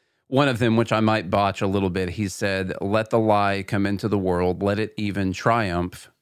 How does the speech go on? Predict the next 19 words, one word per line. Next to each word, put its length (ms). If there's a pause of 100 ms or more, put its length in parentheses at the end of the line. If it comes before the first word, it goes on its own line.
but 240
not 320
through 260
me." 420 (880)
And 100
that's 180
a 40
good 200
one, 240 (380)
uh, 100
because 260
you 100
can't 300
stop 380
the 120
people 340
that 140
are 80
lying, 600